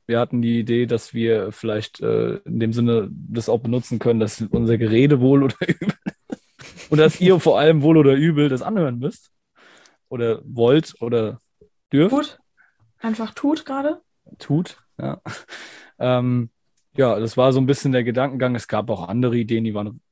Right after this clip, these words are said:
Speaker 1: eigentlich auch richtig cool, wenn ich jetzt so überlege. Aber das ist so nochmal zur Namensherkunft, dass ihr von dem Format jetzt hier begreift, weil wie wir, wie wir da drauf gekommen sind. Und, äh,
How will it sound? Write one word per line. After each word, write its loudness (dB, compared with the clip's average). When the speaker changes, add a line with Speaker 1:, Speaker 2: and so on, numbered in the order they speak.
Speaker 1:
eigentlich -12
auch -6
richtig -8
cool, -4
wenn -8
ich -16
jetzt -20
so -6
überlege. -4
Aber -4
das -4
ist -8
so -2
nochmal -4
zur -10
Namensherkunft, -4
dass -10
ihr 0
von -6
dem -2
Format -4
jetzt -10
hier -4
begreift, 2
weil -6
wie -4
wir, -2
wie -10
wir -4
da -2
drauf -6
gekommen -4
sind. -8
Und, -14
äh, -10